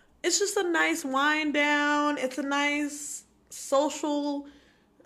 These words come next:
fucking addition. It's just nice to have alone. Like,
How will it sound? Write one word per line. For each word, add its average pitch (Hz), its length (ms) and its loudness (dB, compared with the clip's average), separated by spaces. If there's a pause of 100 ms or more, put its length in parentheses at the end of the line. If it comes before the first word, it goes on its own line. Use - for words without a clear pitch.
(320)
fucking 285 440 -6
addition. 302 500 0
It's 320 600 2
just 427 220 2
nice 320 340 0
to 311 100 -2
have 294 220 2
alone. 294 800 2
Like, 262 200 0